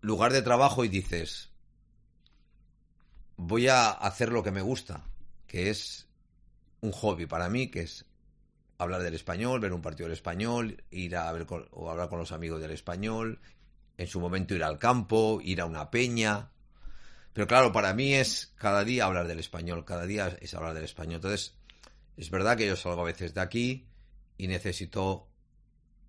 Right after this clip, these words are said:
hablar de otras cosas. Sí, sí, de política, por ejemplo, que me encanta. O de economía, que también me encanta. Y me encantan las series. Me aficioné a las series gracias al confinamiento. Y he visto muchas series,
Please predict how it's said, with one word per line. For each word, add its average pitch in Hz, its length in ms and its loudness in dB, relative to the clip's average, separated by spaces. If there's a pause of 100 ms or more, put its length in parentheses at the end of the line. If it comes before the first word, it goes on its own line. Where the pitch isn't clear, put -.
(120)
hablar 90 240 0
de 85 60 -4
otras 78 220 -6
cosas. - 540 -6 (720)
Sí, 135 140 -4
sí, 131 120 -4
de 92 180 -2
política, 92 580 -2
por 78 140 -6
ejemplo, 92 400 -8
que - 80 -14
me 78 80 -10
encanta. 92 420 -6 (600)
O 95 100 -6
de 92 80 0
economía, 87 500 -2
que 82 80 -8
también 80 260 -8
me 82 60 -10
encanta. 90 460 -6
Y - 40 -6
me 90 80 -2
encantan 107 300 0
las 95 160 0
series. - 540 -6 (480)
Me 87 160 -4
aficioné 90 360 -2
a 101 40 4
las 104 160 4
series 101 280 2
gracias 90 360 0
al 80 280 -2
confinamiento. 85 760 -8 (760)
Y 87 100 -4
he - 20 0
visto 90 180 -2
muchas 92 280 0
series, - 500 -14